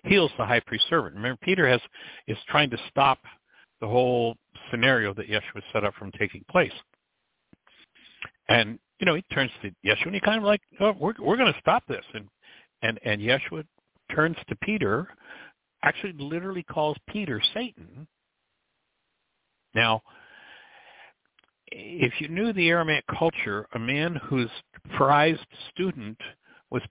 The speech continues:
Peter, he would never call him anything to do with that creature with the red suit, the tail, and the pitchfork. That would just be like a, a, such a, a, an outrageous offense and a way to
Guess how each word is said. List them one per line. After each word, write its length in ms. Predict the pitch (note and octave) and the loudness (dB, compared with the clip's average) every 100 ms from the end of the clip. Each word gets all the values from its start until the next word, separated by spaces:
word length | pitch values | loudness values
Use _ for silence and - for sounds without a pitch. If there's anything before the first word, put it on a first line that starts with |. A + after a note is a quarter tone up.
| - | -4
Peter, 380 | G2 A2 G2 - - - - - | -2 0 -2 -2 -14 -20 -20 -8
he 160 | - D#3+ | 0 0
would 200 | D#3+ D3+ | 0 0
never 400 | D#3+ G3 F#3+ C#3+ | 2 2 2 -4
call 240 | C3+ B2 | 0 0
him 180 | B2+ B2 | -2 -6
anything 400 | C3+ E3 - A#2 | -6 -6 -8 -8
to 60 | B2 | -8
do 180 | - D#3 | -2 -2
with 180 | A#2+ A2+ | -2 0
that 180 | A2+ G2+ | 0 0
creature 360 | - D3+ - A#2 | 0 -2 0 -2
with 160 | G#2 - | -2 -4
the 100 | G2+ | -2
red 160 | C#3 C3+ - | 2 2 0
suit, 140 | B2+ - | -6 -4
the 100 | G#2+ | -4
tail, 220 | - C#3 A#2 | 0 0 0
and 100 | G2+ | -2
the 60 | |
pitchfork. 460 | - D#3 - - - - | 0 0 0 -8 -8 -2
That 140 | C#3 - | -2 0
would 140 | B2+ | 0
just 240 | B2+ A#2+ - | 2 0 -2
be 260 | A2+ G#2 - - - - - - | -4 -4 -8 -12 -8 -8 -10 -2
like 240 | - A#2 - _ _ _ - - _ - - | 2 4 2 _ _ _ -20 -20 _ -8 -2
a, 60 | |
a, 220 | D#3 - D3 - - | -2 -2 -6 -2 -2
such 180 | D#3 | 0
a, 240 | C#3 - B2 | -4 -2 -4
a, 60 | A#2 - | -4 -6
an 200 | A2 G#2 _ _ | -8 -8 _ _
outrageous 720 | B2 - B2 C#3+ F3+ D#3+ A#2 - | 0 0 0 4 4 2 -6 -12
offense 380 | G#2 - E3+ F#2 _ - _ _ _ _ _ _ _ _ _ _ _ - _ - _ _ _ _ _ _ _ - - - | -14 -8 -8 -8 _ -20 _ _ _ _ _ _ _ _ _ _ _ -20 _ -20 _ _ _ _ _ _ _ -20 -16 2
and 180 | A2 G#2+ | 2 2
a 120 | A2 | -2
way 260 | G#2+ B2+ | 2 2
to 160 | A#2+ G#2 | 2 -6